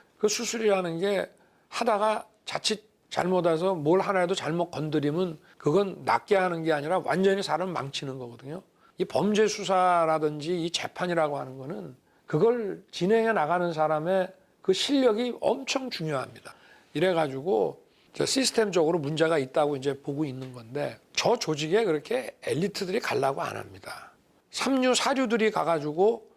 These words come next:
대통령 권력의 영향하에 놓이게 됐을 때 벌어질 수 있는 일이라고 하는 거는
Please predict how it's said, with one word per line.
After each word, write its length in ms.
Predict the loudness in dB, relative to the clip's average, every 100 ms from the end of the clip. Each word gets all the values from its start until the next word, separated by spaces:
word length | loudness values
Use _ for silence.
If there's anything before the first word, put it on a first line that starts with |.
| _ _ _ -6
대통령 800 | -6 -2 -2 -2 0 0 0
권력의 800 | 2 2 4 2 2 2 4 2
영향하에 540 | 2 2 0 2 0 2
놓이게 380 | 2 2 4 2
됐을 340 | 0 -2 -6
때 440 | -6 -2 0 0 -4 -16 _ _
벌어질 480 | -2 2 4 2 0
수 160 | -2 -4
있는 200 | -2 -4
일이라고 540 | -4 -4 -2 0 -2
하는 220 | -6 -8
거는 400 | -8 -6 -6 -8